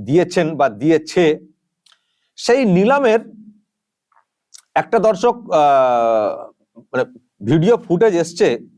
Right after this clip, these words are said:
আমি সেটা আপনাদেরকে আগে দেখাবো। এই যে নিলামকে দেখছেন তো, এর একটা পুরনো একটা ফুটেজ এসছে, পুরনো ফুটেজ। সেখানে দর্শক উনি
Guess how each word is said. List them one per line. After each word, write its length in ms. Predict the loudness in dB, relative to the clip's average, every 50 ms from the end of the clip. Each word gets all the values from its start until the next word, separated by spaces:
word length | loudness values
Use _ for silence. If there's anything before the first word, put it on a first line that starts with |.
| _ _ _ _ _ _ _ -2
আমি 180 | -2 0 0
সেটা 220 | 0 0 0 2 0
আপনাদেরকে 380 | 0 0 -2 -2 -2 0 0
আগে 200 | 0 0 0 -2
দেখাবো। 460 | -2 0 0 0 0 -2 -2 -2 -2
এই 80 | -2 0
যে 220 | 0 0 0 0 0 -4 _ _ _ _ _ _ _ _ _ _ _ -4
নিলামকে 360 | -2 0 0 0 0 0 0 0 -2 -4 -8 -10 -6
দেখছেন 280 | -8 -4 -2 -2 -2 0 0
তো, 120 | -2 -2 -4 -4 -8 -16 _ _ _ _ _ -2
এর 120 | 0 0
একটা 220 | 0 0 0 -2 -2
পুরনো 420 | -2 -2 0 0 2 2 2 0 0 -2 -4 -6 -8
একটা 260 | -8 -6 -2 0 2 2 2 2 0 -4 -8 _ _ _ _ _ _ _
ফুটেজ 280 | 0 2 2 2 2 2
এসছে, 280 | 0 -4 -4 -8 -8 -8
পুরনো 360 | -6 -2 0 0 2 2 0
ফুটেজ। 340 | -2 -4 -4 -4 -4 -4 -4 -8 -20 _ _ _ _ _ _ _ _ _ _ _ _ _ _ _ _ _ _ _ _ _ _ -10
সেখানে 360 | -6 -4 -2 -2 -2 -2 -2 0
দর্শক 340 | 0 0 0 0 0 -2 -2 0 0
উনি 180 | 0 2 2